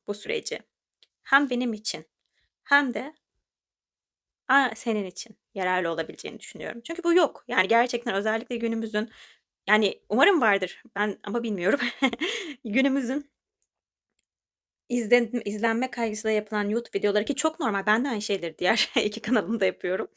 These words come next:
Ama bu insanları gerçek olmaktan uzaklaştırıyor. Yani, bu bir gerçek. Mesela, "Merhaba arkadaşlar, kanalıma hoş geldiniz." diye giremiyorsun artık. Yani, girdiğin an insanları o merakını tetiklemediğin için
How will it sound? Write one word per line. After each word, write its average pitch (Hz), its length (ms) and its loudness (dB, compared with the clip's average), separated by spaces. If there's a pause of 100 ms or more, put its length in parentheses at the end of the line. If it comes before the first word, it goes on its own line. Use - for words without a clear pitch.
(520)
Ama 359 380 2 (400)
bu 294 340 2
insanları 285 440 2
gerçek 254 500 -4
olmaktan 233 580 -4 (520)
uzaklaştırıyor. 330 920 0 (120)
Yani, 214 240 0
bu 240 100 -4
bir 262 160 0
gerçek. 370 340 0
Mesela, 302 380 0 (240)
"Merhaba 330 280 6
arkadaşlar, 294 520 -2
kanalıma 277 340 -4
hoş 302 160 -6
geldiniz." 220 400 -4
diye 320 120 -2
giremiyorsun 302 580 -4
artık. 160 260 -6
Yani, 185 200 8 (480)
girdiğin 269 460 -2
an 339 200 -2 (340)
insanları 262 640 0 (760)
o 262 100 4
merakını 269 500 2
tetiklemediğin 247 760 -4
için 208 300 -6